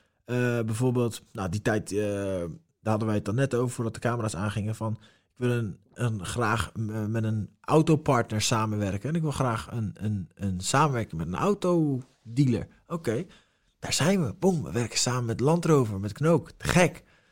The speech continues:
Oké, die, die drive hebben, weet je, dat hebben we bereikt. Volgende stap. Ja, ik zou het tof vinden als, als mensen het omarmen, dat,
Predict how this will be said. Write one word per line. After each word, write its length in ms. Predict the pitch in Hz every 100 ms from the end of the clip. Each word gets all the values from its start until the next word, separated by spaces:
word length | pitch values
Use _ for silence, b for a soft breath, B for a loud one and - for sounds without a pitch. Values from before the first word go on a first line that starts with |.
| _ _ _ _ _ _ _ _ _ _
Oké, 400 | 165 165 127 214 - _ _ _ _ _ _ 85
die, 460 | 117 143 123 78 - _ _ _
die 200 | - 127
drive 440 | 117 123 135 - 135
hebben, 220 | 160 131
weet 160 | 120
je, 80 | 143
dat 200 | 131 123
hebben 220 | 131 123
we 100 | 127
bereikt. 480 | 107 120 131 95 - - _ _
Volgende 440 | _ 160 170 139 117
stap. 400 | - - - -
Ja, 240 | 107 139 -
ik 120 | 95
zou 220 | 113 107
het 160 | 113 -
tof 180 | 143
vinden 400 | - 147 143 151
als, 380 | - 110 110 - - _ _ _ _ _ _ _
als 140 | 98 92
mensen 380 | 110 120 - 113
het 180 | -
omarmen, 720 | 117 92 - 127 156 180 226 - _ _ _ _ _ _ _
dat, 600 | 113 123 120 - -